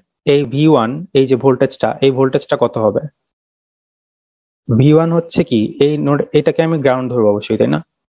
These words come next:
এটা ground। So ভি ওয়ান হচ্ছে কি, এই দুইটা রেজিস্টরের মধ্যে দিয়ে যে voltage drop সেটা, মানে, তিন ওহম আর পাঁচ ওহমের মধ্যে দিয়ে যে voltage drop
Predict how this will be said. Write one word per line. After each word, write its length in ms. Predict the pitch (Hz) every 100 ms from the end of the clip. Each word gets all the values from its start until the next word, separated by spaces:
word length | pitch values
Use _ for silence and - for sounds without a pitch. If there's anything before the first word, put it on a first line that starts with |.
| -
এটা 80 | 123
ground। 400 | 120 107 104 98 _ _ _ _ -
So 100 | 113
ভি 180 | 127
ওয়ান 160 | 139 147
হচ্ছে 260 | 143 - 147
কি, 100 | 117
এই 340 | 131 139 147
দুইটা 260 | 127 139 151
রেজিস্টরের 460 | 131 135 - 151
মধ্যে 240 | 143 131 139
দিয়ে 180 | 151
যে 140 | 139 139
voltage 380 | 120 123 135 123
drop 200 | 117 -
সেটা, 300 | 123 113 131
মানে, 320 | _ - 113
তিন 280 | 139 135 135
ওহম 280 | 135 147
আর 120 | 127 117
পাঁচ 280 | 123 120
ওহমের 240 | 135 135 135
মধ্যে 220 | 131 139
দিয়ে 160 | 139 135
যে 140 | 139
voltage 380 | 123 120 135 120
drop 240 | 120 120